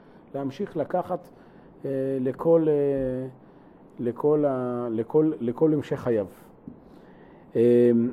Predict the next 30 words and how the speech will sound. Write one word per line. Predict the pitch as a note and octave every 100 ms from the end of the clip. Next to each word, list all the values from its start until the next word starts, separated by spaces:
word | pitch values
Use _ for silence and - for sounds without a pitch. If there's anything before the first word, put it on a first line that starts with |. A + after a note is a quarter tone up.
| - - - -
לכן | A#2+ - F#3+ G3+
ראוי | E3+ F3 G3
לאדם | D#3+ F3+ F#3+
להעמיד | F3 F#3
נגד | F3+
עיניו | D#3+ F#3+
את | F#3
הבריאה | E3 C#3 D3+ F#3
מצד | D#3+ - D#3
הטוב | B2+ G#3 G#3
שבה, | G#3 F3 D#3+
מצד | C#3 B2+ F#3+ F3+
המנוחה, | D#3+ C#3 C3+ - G3 F3+
העדן | D#3+ F#3 E3+ C#3
והעונג, | B2 D3 G3 E3+ C3+
מצד | B2 B2 F#3+ F3+
הקדושה | E3+ C#3 C3 - G3 E3
והברכה | C3+ A#2+ A#2+ D#3+ F#3+
שבה, | G3+ F#3+ A3 A3+ - - -
שהם | - - - - A#3 A#3
הם | G#3+ A#3 A3+
יעמדו | F3+ D3+ C#3+ G3+
לעד | F3 C#3+ F#3 A3+ G#3 D4+ - B2+ C#3+
ול-, | D3+ D3+ - -
ולעולם, | A2 C#3+ C#3+ C#3 C#3 D#3 F#3+ B3
ועוד | E3+ D3+ C#3
יוסיפו | D3 - - B3+ -
רוב | G3+ F3+ G#3+
יתרון. | G3 - C#3+ D3 A#2+ E2+ - - - - -
וכל | A#2 B2 - A#3 C4+